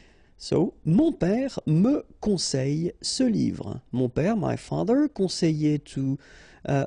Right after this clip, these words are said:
advise or to recommend, in that case, ce livre, this book. So we want to replace ce livre, we will put le, okay, and as we saw for the rule, so mon père, first me, then le, and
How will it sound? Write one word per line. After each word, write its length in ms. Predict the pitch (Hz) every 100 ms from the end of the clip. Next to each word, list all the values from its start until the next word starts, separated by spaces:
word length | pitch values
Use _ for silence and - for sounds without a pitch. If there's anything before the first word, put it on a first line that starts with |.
| -
advise 680 | 127 123 117 165 254 220
or 240 | 160 143 139
to 120 | -
recommend, 580 | 131 127 131 127 214 262
in 120 | 240
that 200 | 170 185
case, 260 | - 233 -
ce 240 | - 214
livre, 420 | 170 127 165 202 -
this 220 | 160 202
book. 340 | - - - - - -
So 140 | -
we 220 | 151 208
want 300 | 247 262 247 -
to 160 | 226 214
replace 580 | 196 185 - 165 147 - - _
ce 240 | - -
livre, 440 | 127 117 139 220 262 -
we 140 | 131 160
will 180 | 180
put 280 | 156 139 -
le, 300 | 120 117 254 - - _ _ _ _ _ -
okay, 380 | 123 151 165 214
and 240 | 160 135
as 180 | 139 147
we 140 | 147
saw 220 | 135 - 185
for 120 | 208
the 120 | 147
rule, 320 | 117 139 262
so 220 | 302 143 123
mon 260 | 127 131
père, 420 | 117 110 113 202 262 - -
first 680 | - - 320 294 220 - - -
me, 300 | 117 110 196 - _ _ _
then 520 | 131 143 180 156 131 127 _ -
le, 400 | 120 117 131 190 - _ _ -
and 300 | 202 277